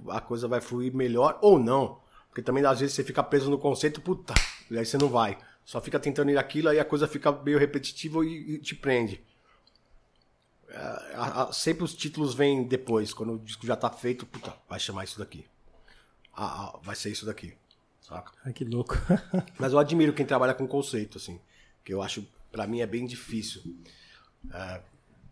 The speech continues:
Speaker 1: porque eu, eu acho vários conceitos, mas nenhum que se sustente, sabe? Tipo, "Não, esse, realmente esse conceito é bom pra criar uma coisa em cima".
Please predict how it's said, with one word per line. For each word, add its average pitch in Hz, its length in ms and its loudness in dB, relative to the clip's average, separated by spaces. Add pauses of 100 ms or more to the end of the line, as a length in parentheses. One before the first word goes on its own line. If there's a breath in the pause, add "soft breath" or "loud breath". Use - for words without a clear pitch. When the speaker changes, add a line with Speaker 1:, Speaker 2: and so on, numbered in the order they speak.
(140)
Speaker 1:
porque 107 300 -12 (260)
eu, 110 380 -6 (140)
eu 113 140 -2
acho 135 220 0
vários 151 280 4
conceitos, 151 420 0
mas 147 300 2 (520 soft breath)
nenhum 147 360 0
que 151 180 -6
se - 160 -4
sustente, 135 580 0
sabe? 120 280 -2
Tipo, - 240 -12
"Não, 123 180 2
esse, - 80 -6
realmente 127 400 2
esse - 100 -8
conceito 123 520 -4 (200)
é 123 120 -4
bom 123 240 2
pra 131 180 8
criar 120 480 8
uma 110 160 0
coisa 117 240 0
em 113 40 2
cima". 107 360 -2